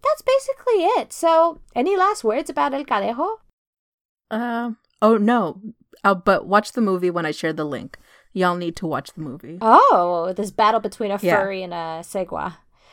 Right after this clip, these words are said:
Speaker 1: Basically, two
Speaker 2: Yes.
Speaker 1: furries, if you think about it. 'Cause she's a horsewoman.
Speaker 2: Well, she's a horsewoman, yeah.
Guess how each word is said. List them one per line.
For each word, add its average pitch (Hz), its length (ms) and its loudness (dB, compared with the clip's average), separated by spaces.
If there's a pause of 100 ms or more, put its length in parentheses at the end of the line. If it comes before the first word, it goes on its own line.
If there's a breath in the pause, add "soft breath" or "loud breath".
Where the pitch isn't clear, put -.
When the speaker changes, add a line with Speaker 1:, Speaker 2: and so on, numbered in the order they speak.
(280 soft breath)
Speaker 1:
Basically, 415 480 4
two 359 320 4
Speaker 2:
Yes. 196 520 4
Speaker 1:
furries, 254 40 0
if 202 120 -10
you 226 60 -6
think 285 200 -2 (120)
about 147 280 -4
it. 247 140 -10 (680)
'Cause 269 160 -8
she's 539 340 -2
a 226 120 0
horsewoman. 330 560 4
Speaker 2:
Well, 196 140 -12 (720 soft breath)
she's - 320 2
a 403 100 4
horsewoman, 180 800 2
yeah. 180 300 0